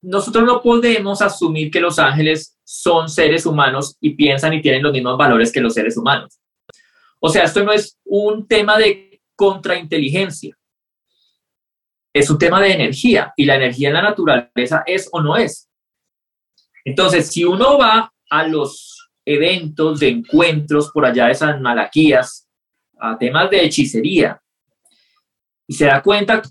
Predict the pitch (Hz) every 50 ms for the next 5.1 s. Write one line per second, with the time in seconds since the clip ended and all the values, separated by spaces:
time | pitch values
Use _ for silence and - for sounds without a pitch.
0 | _ _ - 196 196 190 190 190 190 202 214 226 - - - - 151 147 143 139
1 | 131 127 123 123 120 113 110 107 - - 139 139 139 135 - - 135 127 127 123
2 | 120 117 113 110 - 117 113 113 131 170 202 202 160 151 135 127 151 151 143 127
3 | 120 117 113 123 127 131 135 - 147 135 127 135 135 131 - 135 131 131 123 110
4 | 110 113 113 117 - 160 151 160 190 - - - 185 175 170 - 240 262 240 -
5 | -